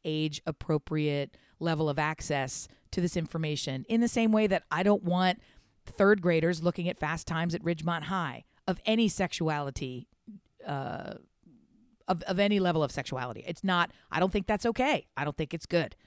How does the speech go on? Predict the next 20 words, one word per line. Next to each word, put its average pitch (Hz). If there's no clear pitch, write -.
So 196
where 254
do, 285
are 208
you 214
on 208
the 190
Sims? 226
And 190
my 175
friend's 170
name 156
is 147
Sims. 147
Are 180
you 190
on 185
the 156
Sims 202
scale 294